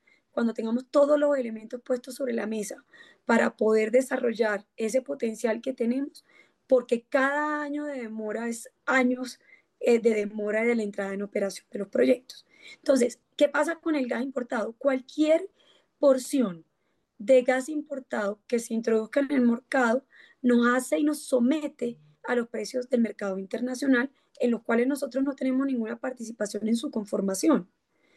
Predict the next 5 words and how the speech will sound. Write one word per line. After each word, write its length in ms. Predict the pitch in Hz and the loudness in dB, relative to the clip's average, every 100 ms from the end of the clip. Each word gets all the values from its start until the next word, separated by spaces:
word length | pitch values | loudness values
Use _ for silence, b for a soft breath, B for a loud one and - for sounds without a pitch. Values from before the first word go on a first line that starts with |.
| b b b b b b _ - | b b b b b b _ 0
Para 260 | 254 254 | 4 6
darte 320 | 254 254 247 | 4 2 0
una 180 | 311 311 | -2 -2
idea, 460 | 311 302 262 214 233 _ _ _ _ _ | -2 0 0 -4 -12 _ _ _ _ _
cuando 760 | _ 285 277 262 254 240 240 | _ -6 -4 -4 -4 -4 -4